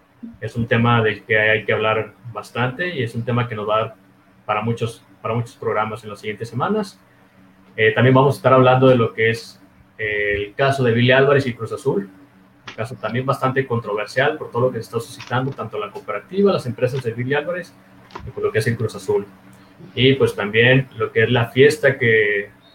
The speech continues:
se presentó ahora acá en Monterrey, el cumpleaños de Hugo González, que por ahí estuvieron acudiendo varios futbolistas, entre ellos Diego Reyes, Avilés Hurtado y Dorlan Pavón.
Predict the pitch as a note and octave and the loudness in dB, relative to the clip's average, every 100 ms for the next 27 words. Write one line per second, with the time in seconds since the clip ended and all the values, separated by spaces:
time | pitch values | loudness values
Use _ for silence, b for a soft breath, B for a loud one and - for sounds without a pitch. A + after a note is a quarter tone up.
0 | _ - - - A2 G#2+ B2 B2+ B2 A#2+ | _ -12 -8 -6 -6 -4 2 4 6 4
1 | A2+ A2+ A#2 A2+ G#2+ A#2 D3 D#3 _ - | 2 0 0 0 -2 0 0 -2 _ -20
2 | _ _ - _ _ G#2 G2 G2 F#2+ - | _ _ -20 _ _ -18 -16 -16 -18 -18
3 | G2 A#2+ B2+ A#2+ A#2+ C3 A2+ A2+ D#3 G3 | -4 0 2 2 4 4 2 0 4 6
4 | G3+ G3+ - - G#2 A#2 - A#2 A#2+ A#2+ | 6 6 -2 -8 -4 -4 -2 0 0 0
5 | A2 G#2 G#2+ A2+ A2 G#2 - _ _ _ | -4 -8 -4 0 0 -2 -10 _ _ _
6 | - - - B2 B2+ D3 A#2 A2+ - - | -20 -18 -10 2 4 4 4 4 2 2
7 | G3+ G3 - - - - A2 A#2+ A#2+ A#2+ | 4 2 -2 -20 -16 -2 0 0 2 0
8 | A2+ B2+ D3 D#3 A#2 A2 A2+ - A2 - | 2 0 0 -4 -4 -4 -6 -6 -8 2
9 | C3 C#3+ D3 D#3 D3+ C3 C#3+ C#3 A#2 A#2 | 4 4 4 2 0 -2 -4 -2 -2 -2
10 | A#2 G2+ G2+ G2+ | -4 -4 -4 -6